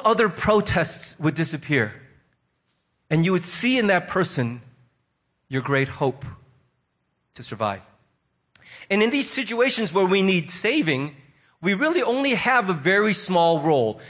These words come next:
Our only role is to signal or cry out that we need help, and then accept that help when it comes. That's it. We don't contribute anything more to the process of our being saved than to stop fighting it. You know, they say that when you're a lifeguard, you're trying to rescue a drowning person,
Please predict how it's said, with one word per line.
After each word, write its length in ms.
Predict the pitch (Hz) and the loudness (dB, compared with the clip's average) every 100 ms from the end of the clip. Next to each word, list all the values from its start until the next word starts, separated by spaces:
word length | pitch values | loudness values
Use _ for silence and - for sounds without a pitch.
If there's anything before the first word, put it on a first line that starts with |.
| - - | -10 0
Our 180 | 220 277 | 2 4
only 360 | 277 285 285 | 2 2 0
role 400 | 208 196 196 202 | 2 2 2 2
is 240 | 214 180 - | 0 -4 -4
to 140 | 170 | -8
signal 480 | 160 - 247 226 233 | -6 -4 -4 0 2
or 120 | 190 | 0
cry 260 | - 190 202 | 0 2 2
out 200 | 202 196 | 2 0
that 120 | 190 | 0
we 100 | 165 | 2
need 260 | 180 214 | 2 2
help, 340 | 165 156 160 - - _ _ _ _ _ _ _ - | 2 2 0 -4 -20 _ _ _ _ _ _ _ -4
and 120 | 170 | 2
then 140 | 277 | 2
accept 480 | 294 - - 311 320 | 2 -2 -2 -2 2
that 140 | 285 | 0
help 280 | 226 247 254 | 2 0 0
when 120 | 214 | 0
it 100 | 208 | 0
comes. 320 | 208 285 151 117 | 0 0 0 -2
That's 220 | 226 269 | -2 0
it. 200 | 311 - - _ _ _ _ _ _ _ _ _ _ - | 0 -2 -12 _ _ _ _ _ _ _ _ _ _ -6
We 140 | 240 | 2
don't 180 | 302 302 | 4 2
contribute 500 | 240 - 254 240 247 | 0 -2 -2 -2 0
anything 480 | 247 285 277 294 262 | 0 2 0 0 2
more 240 | 208 240 | 4 4
to 120 | 240 202 | 2 -2
the 100 | 190 | -4
process 480 | - 226 220 220 | 0 0 0 -4
of 120 | 185 202 | -2 2
our 120 | 190 | 2
being 200 | 180 180 | 2 -2
saved 540 | 165 - 202 143 147 143 - - | -2 0 0 0 -4 -12 -20 -8
than 100 | - 196 | -4 -4
to 100 | 196 | -4
stop 400 | - 262 - - | 0 0 0 0
fighting 340 | 262 269 175 | 0 2 -2
it. 140 | 104 - _ _ _ _ _ _ | -6 -16 _ _ _ _ _ _
You 100 | - | -4
know, 60 | 226 | -2
they 120 | 208 | 0
say 240 | - 226 | 0 2
that 120 | 208 190 | 2 2
when 140 | 185 | 2
you're 240 | 196 196 | 4 4
a 100 | - | 2
lifeguard, 480 | 170 196 208 - 180 | 4 4 4 2 2
you're 80 | 175 | 2
trying 200 | - 196 | 2 2
to 40 | |
rescue 360 | 170 196 - 202 | 4 2 2 0
a 20 | |
drowning 340 | 156 175 180 175 | 4 4 4 4
person, 420 | 180 180 208 | 2 2 0